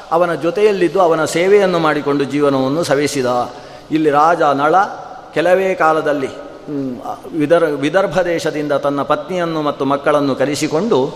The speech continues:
ಈ ರಾಜ್ಯದಲ್ಲಿ ಮೂವತ್ತಾರು ಸಾವಿರ ವರ್ಷಗಳ ತನಕ ರಾಜ್ಯಭಾರ ಮಾಡಿದ. ಇಷ್ಟು ಕಥೆಯನ್ನು ಬೃಹದಶ್ವರು ಹೇಳಿದರು. ಬೃಹದಶ್ವರು ಹೇಳಿದಾಗ ಈ ಧರ್ಮರಾಜ ಕಣ್ಣೀರು ಹಾಕ್ತಾ ಇದ್ದಾನೆ.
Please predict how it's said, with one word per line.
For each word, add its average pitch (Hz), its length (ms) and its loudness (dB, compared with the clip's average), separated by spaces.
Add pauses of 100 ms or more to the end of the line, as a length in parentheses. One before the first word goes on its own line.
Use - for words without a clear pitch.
(380)
ಈ 165 140 2
ರಾಜ್ಯದಲ್ಲಿ 143 680 2 (540)
ಮೂವತ್ತಾರು 170 760 2
ಸಾವಿರ 196 460 4
ವರ್ಷಗಳ 147 480 0
ತನಕ 123 280 -4
ರಾಜ್ಯಭಾರ 120 560 -2
ಮಾಡಿದ. 160 320 -4 (1200)
ಇಷ್ಟು 175 300 0
ಕಥೆಯನ್ನು 196 480 2
ಬೃಹದಶ್ವರು 175 580 4
ಹೇಳಿದರು. 151 500 2 (640)
ಬೃಹದಶ್ವರು 175 600 2
ಹೇಳಿದಾಗ 175 680 0
ಈ 165 240 0
ಧರ್ಮರಾಜ 175 580 0
ಕಣ್ಣೀರು 175 460 -2
ಹಾಕ್ತಾ 147 300 -2
ಇದ್ದಾನೆ. 123 460 -6